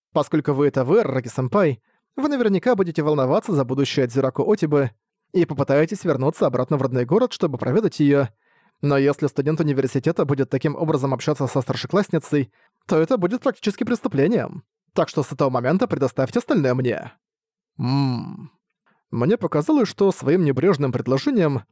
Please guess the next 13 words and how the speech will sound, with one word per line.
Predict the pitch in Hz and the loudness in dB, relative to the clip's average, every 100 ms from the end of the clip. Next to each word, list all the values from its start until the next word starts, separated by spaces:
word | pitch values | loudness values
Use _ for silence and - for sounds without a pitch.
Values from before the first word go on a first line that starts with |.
| _ - | _ -2
он | 196 190 | 0 0
вынуждает | 135 123 208 127 | 0 2 2 2
меня | 139 127 | 0 0
сдаться. | 113 156 - - - - _ _ _ _ _ _ - | 0 -2 -4 -12 -12 -12 _ _ _ _ _ _ -6
Он | 123 120 | -4 -2
прав, | 123 160 - - _ _ | 0 0 -2 -20 _ _
я | 247 269 233 220 | 0 2 4 2
пока | 185 185 | 0 0
не | 151 | 0
планировал | 139 151 117 117 117 | 0 0 0 0 -2
расставаться | 120 - 127 135 135 | -2 -2 0 0 -2
с | 120 | -2
Отибой. | 120 120 - - | -2 -2 -6 -8